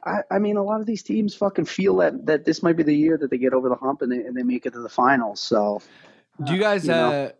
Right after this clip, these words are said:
Speaker 2: do you guys feel like this, uh, this Nets pick is a game changer for the Cavs? Is, like, because it's, it's pretty, like, it's pretty in the middle of what we're talking about right now. So if you're, if you're Dan Gilbert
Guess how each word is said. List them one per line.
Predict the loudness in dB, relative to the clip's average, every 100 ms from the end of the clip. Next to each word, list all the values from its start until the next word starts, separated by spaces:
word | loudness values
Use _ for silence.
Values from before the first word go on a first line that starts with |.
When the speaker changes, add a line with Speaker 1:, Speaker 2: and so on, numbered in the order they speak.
| _ -6
Speaker 2:
do | -2
you |
guys | -2 0
feel | 0
like | 2 0 0
this, | -4 -2 0
uh, | 0 0 -2
this | -6 -4
Nets | 0 0 -2 -2
pick | 0 0 -2 -8
is | -6
a |
game | -4 -2 0 0
changer | -2 -2 -2 -2
for | -6 -6
the | -6
Cavs? | -6 -6 -6 -8 -14 -20 _ -4
Is, | -4 -4 0
like, | 2 2 2
because | 0 0 0 -4 -18 -12 0
it's, | 0 0
it's | -10
pretty, | -6 0 4 4 4 0
like, | 0 2 2 0 -14 _ _ -12
it's | -6
pretty | -2 0
in | 2
the |
middle | 2 2
of | 0
what | 0
we're | 0
talking | -2 -2
about | -2 -2
right | -4 -4
now. | -4 -4
So | -4 0 0
if | 0 0
you're, | 4 6 4 2 -2
if | 0
you're | 2
Dan | 2 2 2 2 2
Gilbert | 2 2 -2 -6